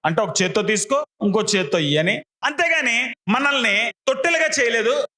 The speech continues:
తొట్టె ఉందనుకోండి, దాంట్లోకి వేస్తే తీసుకుంటానే ఉంటది, దానికి ఇవ్వడం తెలియదు, తొట్టె దాచుకుంటది. నిన్ను నీళ్ల తొట్టెల్లాగా, సిస్టర్న్స్ అనే పదం వాడతాడు, అలా చేయలేదు. దేవుడు చేతులు ఇచ్చాడు. మీ ఒంటి మీద ఎక్కడైనా సంచులు ఉన్నాయో చెప్పండి,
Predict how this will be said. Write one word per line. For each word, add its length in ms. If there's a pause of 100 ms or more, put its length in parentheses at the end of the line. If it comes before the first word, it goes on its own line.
(140)
తొట్టె 200
ఉందనుకోండి, 560
దాంట్లోకి 580
వేస్తే 360
తీసుకుంటానే 640
ఉంటది, 260
దానికి 220
ఇవ్వడం 240
తెలియదు, 320 (200)
తొట్టె 200
దాచుకుంటది. 580 (200)
నిన్ను 240
నీళ్ల 360
తొట్టెల్లాగా, 880 (680)
సిస్టర్న్స్ 640
అనే 140
పదం 320
వాడతాడు, 400 (260)
అలా 140 (180)
చేయలేదు. 500 (160)
దేవుడు 220
చేతులు 440
ఇచ్చాడు. 380 (200)
మీ 60
ఒంటి 320
మీద 180
ఎక్కడైనా 720
సంచులు 380
ఉన్నాయో 220
చెప్పండి, 420